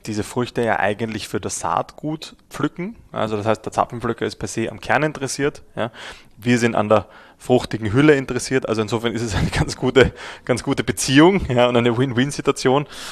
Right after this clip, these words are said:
ähm, <clears throat> weil jeder genau den Teil bekommt, den er braucht, ähm, und, ähm, ja, das bedeutet aber auch wahnsinnig viel Frucht, ja. Die Wildkirsche hat einen, einen im Vergleich zur,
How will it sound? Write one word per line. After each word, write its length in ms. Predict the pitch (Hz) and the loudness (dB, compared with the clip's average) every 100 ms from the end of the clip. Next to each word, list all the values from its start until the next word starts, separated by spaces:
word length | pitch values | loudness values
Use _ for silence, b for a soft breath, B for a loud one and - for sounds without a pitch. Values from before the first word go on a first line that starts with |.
| B | B
ähm, 360 | - 110 117 117 - | 6 8 6 2 0
<clears throat> 340 | - - 131 - | 2 4 2 0
weil 200 | 110 113 | 0 0
jeder 340 | 107 113 117 B B B | 4 6 6 B B B
genau 260 | - 117 113 | -2 2 2
den 100 | 120 | 2
Teil 260 | 113 104 107 | 4 4 4
bekommt, 360 | 117 117 117 | 2 2 2
den 80 | 117 | 0
er 40 | 107 | 0
braucht, 360 | 101 101 139 B B B - | 4 4 2 B B B 0
ähm, 340 | 120 117 117 - _ | 4 4 0 -10 _
und, 400 | 113 113 113 - | -2 -2 -4 -6
ähm, 460 | 120 117 117 117 - | -4 -4 -6 -10 -8
ja, 340 | 113 120 135 - | 8 8 8 2
das 140 | - | -10
bedeutet 460 | - - 110 104 98 | -8 -2 4 6 6
aber 120 | 110 | 2
auch 80 | 110 | 2
wahnsinnig 400 | 92 101 117 101 | 2 0 -2 -2
viel 180 | - 131 | 2 2
Frucht, 480 | - 98 - - - | 2 -2 -4 -14 -10
ja. 180 | 101 110 | 0 0
Die 120 | 110 | 0
Wildkirsche 360 | 107 - 113 107 | -4 0 2 4
hat 140 | 104 | 2
einen, 240 | 107 107 101 B B - | 0 -4 -8 B B -8
einen 200 | 110 107 | -6 -6
im 300 | - - - | -8 -12 -10
Vergleich 340 | - 104 104 | -2 0 0
zur, 220 | - 107 | 0 -2